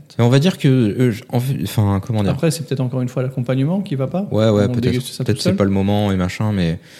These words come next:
Speaker 1: euh, pour moi, une, une bonne brute I P A, euh, ouais, c'est, c'est un truc qui pourrait remplacer une blonde, euh, bien désaltérante, bien sec. Quand t'as très soif, c'est très frais.
Speaker 2: Mhm.
Speaker 1: Euh, ouais,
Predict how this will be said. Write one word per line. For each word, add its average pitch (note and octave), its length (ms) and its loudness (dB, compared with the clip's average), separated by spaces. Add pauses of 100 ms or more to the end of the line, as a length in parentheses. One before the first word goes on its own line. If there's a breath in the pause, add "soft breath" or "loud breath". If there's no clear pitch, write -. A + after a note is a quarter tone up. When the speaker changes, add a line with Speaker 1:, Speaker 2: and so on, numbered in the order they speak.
(340 loud breath)
Speaker 1:
euh, G#2 40 2
pour G#2+ 160 4
moi, D3 120 6
une, A2+ 180 6
une G#2 160 2
bonne A#2+ 220 4
brute A#2 220 0
I G#2 100 2
P G#2+ 140 -6
A, B2 200 2
euh, G2+ 220 -2
ouais, G#2 160 -2
c'est, E2 360 -4
c'est - 160 -10
un D#2+ 140 -4
truc F#2 240 -8
qui - 160 -18
pourrait - 280 -6
remplacer F2 420 -4
une E2 400 -2
blonde, G#2 400 0
euh, F2+ 320 0
bien F2 260 0
désaltérante, G2 560 0
bien F#2 160 -4
sec. G2+ 220 -4
Quand E2+ 100 -8
t'as F#2 140 -6
très - 200 -4
soif, G#2+ 360 -4
c'est - 160 -10
très - 160 -4
frais. A#2+ 340 -4 (180)
Speaker 2:
Mhm. D#3 80 2 (640 loud breath)
Speaker 1:
Euh, D2 420 -4
ouais, F2 180 -8